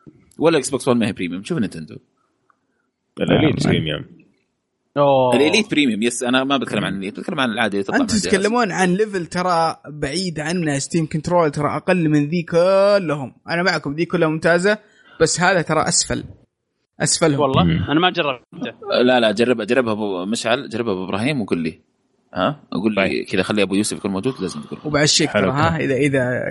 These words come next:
Speaker 3: إذا
Speaker 1: عشو-،
Speaker 3: صفيت
Speaker 1: إذا قال
Speaker 3: معي.
Speaker 1: عجبته.
Speaker 3: إذا، إذا
Speaker 1: إذا،
Speaker 3: صفيت
Speaker 1: لا، إذا
Speaker 3: معي
Speaker 1: قال
Speaker 3: ترى
Speaker 1: عجبته
Speaker 3: بعشيك.
Speaker 1: هو، بتعشينا كلنا. أبو، أبو <laughs> مشعل،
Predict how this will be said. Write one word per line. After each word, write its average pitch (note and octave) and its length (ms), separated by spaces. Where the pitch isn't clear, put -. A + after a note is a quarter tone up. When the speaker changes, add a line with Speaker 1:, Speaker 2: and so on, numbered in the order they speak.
Speaker 3:
إذا B2+ 400
Speaker 1:
عشو-، - 360
Speaker 3:
صفيت - 260
Speaker 1:
إذا A#2+ 80
قال B2 100
Speaker 3:
معي. F#2 140
Speaker 1:
عجبته. F#2+ 340
Speaker 3:
إذا، C#3+ 280
إذا A2 140
Speaker 1:
إذا، - 20
Speaker 3:
صفيت A2+ 260
Speaker 1:
لا، - 60
إذا - 140
Speaker 3:
معي F3+ 160
Speaker 1:
قال - 100
Speaker 3:
ترى G3+ 120
Speaker 1:
عجبته F#3 160
Speaker 3:
بعشيك. D3 240
Speaker 1:
هو، D#3 220
بتعشينا B2+ 420
كلنا. G#2+ 360
أبو، G#2 360
أبو D#2+ 460
<laughs> - 280
مشعل، B2 360